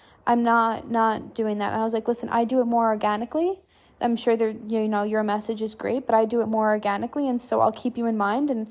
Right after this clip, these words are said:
if your content pops up," I didn't even, like, follow her. I wasn't gonna say, like, "Yeah, I'll follow you," and lie to her about it. No, I didn't follow her. Her content wasn't doing anything for me and providing me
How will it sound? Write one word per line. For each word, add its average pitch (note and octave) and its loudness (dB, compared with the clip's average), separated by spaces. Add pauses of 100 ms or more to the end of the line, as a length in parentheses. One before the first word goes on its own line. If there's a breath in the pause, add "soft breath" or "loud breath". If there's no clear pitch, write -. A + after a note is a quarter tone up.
(300 loud breath)
if A#3 -2
your A3 2
content A3+ -2
pops A3+ 0
up," - 0
I A3+ 4
didn't C4 0
even, C#4 0
like, C4+ -2
follow B3+ 4
her. G#3+ -4 (140)
I A#3 0
wasn't A#3+ 0
gonna A#3+ -4
say, C4 -4
like, C4 -4
"Yeah, E4 -2
I'll D#4+ -2
follow D#4+ -2
you," B3+ -4 (300 loud breath)
and A#3 2
lie A3+ 6
to A#3 -2
her A3 0
about G#3+ 0
it. - -6
No, A#3+ 2
I A3 0
didn't A#3+ -6
follow G#3+ 2
her. A#3 -2
Her A#3 -4
content A3+ -6
wasn't A3+ -6
doing A3 -4
anything G#3+ -6
for A3 -2
me G#3+ -4
and G#3 -6
providing G#3 0
me G#3 -6